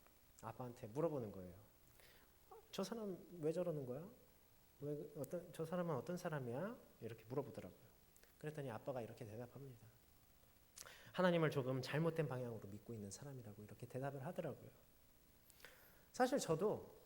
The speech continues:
그렇게 여겼습니다. 분명히 이 예수 천당 불신 지옥은요, 과거 천구백 년대에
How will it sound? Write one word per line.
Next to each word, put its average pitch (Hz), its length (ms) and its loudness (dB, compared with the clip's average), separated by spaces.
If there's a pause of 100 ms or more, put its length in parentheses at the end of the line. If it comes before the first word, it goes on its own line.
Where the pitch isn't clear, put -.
(400)
그렇게 170 360 0
여겼습니다. 107 640 -2 (1200)
분명히 226 340 12
이 170 340 12
예수 - 200 6
천당 175 240 4
불신 135 320 0
지옥은요, 120 500 -2
과거 117 240 -2
천구백 196 500 2
년대에 120 520 -2